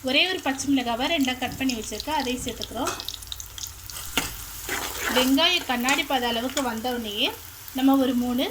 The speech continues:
மீடியம் சைஸ் தக்காளி, இந்த தக்காளியை நறுக்கி இதுல சேர்த்துக்கிறோம். தக்காளி நல்லா எண்ணெய் பிரியிற அளவுக்கு நல்லா வதக்கி எடுத்துக்கணும். தக்காளி வெங்காயம்லாம் நல்லா வதங்கிடுச்சு.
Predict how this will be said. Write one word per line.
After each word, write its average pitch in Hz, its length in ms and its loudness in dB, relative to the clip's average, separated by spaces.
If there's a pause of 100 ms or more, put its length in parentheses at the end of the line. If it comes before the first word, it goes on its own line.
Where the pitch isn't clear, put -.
(160)
மீடியம் 349 360 4
சைஸ் 285 240 -6
தக்காளி, 220 420 -2 (400)
இந்த 277 220 0
தக்காளியை 320 500 2
நறுக்கி 247 280 0
இதுல 269 200 0
சேர்த்துக்கிறோம். 247 500 0 (1500)
தக்காளி 349 360 0 (100)
நல்லா 269 220 4 (140)
எண்ணெய் 277 260 0
பிரியிற 254 320 -2
அளவுக்கு 233 340 -2 (100)
நல்லா 247 280 4
வதக்கி 226 320 0
எடுத்துக்கணும். 233 500 0 (3250)
தக்காளி 320 460 2
வெங்காயம்லாம் 254 520 2
நல்லா 262 300 4
வதங்கிடுச்சு. 226 580 -6